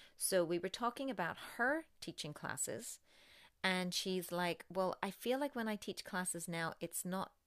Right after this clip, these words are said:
I used to use it as a way to get my workouts in, but it's not for me anymore. What it actually is doing is I'm not actually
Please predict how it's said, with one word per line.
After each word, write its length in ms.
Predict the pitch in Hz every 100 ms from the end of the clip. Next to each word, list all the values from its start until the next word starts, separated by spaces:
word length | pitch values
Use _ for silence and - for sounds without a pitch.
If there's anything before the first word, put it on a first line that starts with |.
| _
I 40 | 175
used 280 | 180 233
to 60 | 269
use 280 | 220 190 185
it 80 | -
as 140 | 170
a 60 | 156
way 140 | 160
to 60 | 165
get 220 | 160 -
my 320 | 160 156 160
workouts 540 | - 151 - - - -
in, 220 | - - - - - - - - -
but 200 | 170 - _
it's 220 | 175 -
not 260 | 190 202 -
for 180 | -
me 160 | 156 147
anymore. 340 | 135 - - -
What 160 | 160 180
it 120 | 196
actually 360 | 185 175 - 160
is 120 | 156
doing 360 | 147 247 247 185
is 180 | 165 -
I'm 180 | 180 180
not 200 | 202 -
actually 400 | 233 - 196